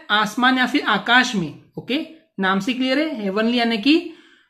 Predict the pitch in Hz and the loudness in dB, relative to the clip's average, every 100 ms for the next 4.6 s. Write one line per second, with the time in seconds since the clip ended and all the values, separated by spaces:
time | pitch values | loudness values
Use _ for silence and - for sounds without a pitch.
0 | - 247 233 214 247 262 277 294 262 269 | -2 2 4 2 4 6 6 4 4 2
1 | 220 214 262 254 262 262 262 240 208 254 | 4 4 4 4 2 0 0 0 2 2
2 | 226 233 294 - _ _ - 254 254 285 | 2 0 -2 -8 _ _ -2 0 2 4
3 | 247 226 254 226 214 254 226 202 208 180 | 4 2 0 2 2 0 2 2 2 -2
4 | 175 175 165 156 151 | -4 -4 -4 -6 -12